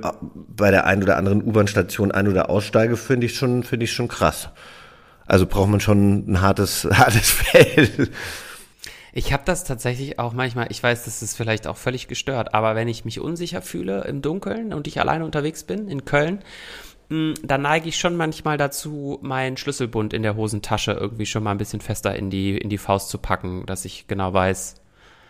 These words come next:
Speaker 2: wenn jetzt was passiert, dann
Speaker 1: Dann
Speaker 2: An-,
Speaker 1: könntest du richtig
Speaker 2: Angriff.
Speaker 1: krass zurück, <laughs> zurückkämpfen.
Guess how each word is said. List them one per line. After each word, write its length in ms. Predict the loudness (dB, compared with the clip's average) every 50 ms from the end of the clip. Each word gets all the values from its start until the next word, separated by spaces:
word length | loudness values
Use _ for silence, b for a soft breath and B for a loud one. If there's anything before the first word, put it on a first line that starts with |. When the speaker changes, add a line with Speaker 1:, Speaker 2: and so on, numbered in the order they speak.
| b b b
Speaker 2:
wenn 140 | 0 0
jetzt 160 | 0 0 -2 -6
was 160 | -8 -10 -6
passiert, 460 | -4 -4 -4 -2 0 -2 0 2 2
dann 400 | 2 2 2 0 -2 -2 -4 -8 -16 _ _ _ _ _ _ _ _ _ _ _ _ _ _ _ _ _ _
Speaker 1:
Dann 160 | 4 6 6
Speaker 2:
An-, 100 | 6 6
Speaker 1:
könntest 300 | 6 6 4 4 4 6
du 60 | 6 8
richtig 640 | 8 8 8 6 6 6 4 4 6 6 6 6
Speaker 2:
Angriff. 160 | 6 4 4 6
Speaker 1:
krass 280 | 6 6 6 6 4 4
zurück, 300 | 4 4 4 4 0 0 -2 -6 -2 2
<laughs> 1040 | 4 4 4 4 2 -2 -2 -2 -2 -2 -4 -4 -2 -2 0 0 -2 -2 -2 -2 0
zurückkämpfen. 1200 | 2 4 6 6 6 6 4 4 2 0 0 2 2 6 6 8 8 6 6 6 6 6 6 6